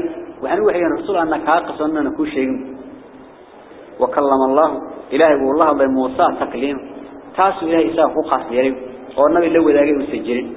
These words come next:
Ilaahay baa si toos ah ula hadlay, isagoon cidna u soo dirin, ayuu Ilaahay toos ula hadlay. Kallama Allahu Muusa takliima. Rusulan baan u waxyoonay.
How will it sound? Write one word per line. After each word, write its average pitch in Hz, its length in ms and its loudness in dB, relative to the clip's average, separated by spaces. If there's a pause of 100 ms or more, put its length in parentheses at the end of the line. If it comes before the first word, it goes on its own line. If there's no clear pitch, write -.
(180)
Ilaahay 156 280 4
baa 143 120 2
si 147 100 -10
toos 151 220 2
ah 143 80 -4
ula 131 160 0
hadlay, 123 200 -2
isagoon 156 340 0
cidna 196 220 2
u 190 80 4
soo 165 180 -2
dirin, 123 280 -2 (220)
ayuu 160 160 2
Ilaahay 160 240 4
toos - 160 2
ula 135 120 2
hadlay. 120 240 0 (600)
Kallama 170 380 4
Allahu 139 260 2
Muusa 131 280 -2
takliima. 123 440 -2 (1500)
Rusulan 165 460 0
baan 135 140 2
u 143 80 -2
waxyoonay. 107 380 -4